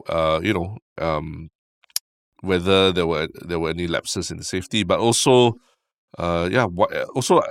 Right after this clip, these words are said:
examining our own culture lah. Why are we so, why is everyone so obsessed with this,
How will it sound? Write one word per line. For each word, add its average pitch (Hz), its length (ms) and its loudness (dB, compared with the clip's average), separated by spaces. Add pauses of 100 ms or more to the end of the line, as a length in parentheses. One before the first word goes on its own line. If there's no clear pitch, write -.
(100)
examining 117 480 2
our 95 100 6
own 104 180 0
culture 110 360 -2
lah. 87 120 0
Why 104 200 2
are 101 100 4
we 95 200 0
so, 90 360 -2
why 113 160 2
is 127 120 0
everyone 95 320 -2
so 92 180 -6
obsessed - 420 -6
with 73 100 -12
this, - 340 -10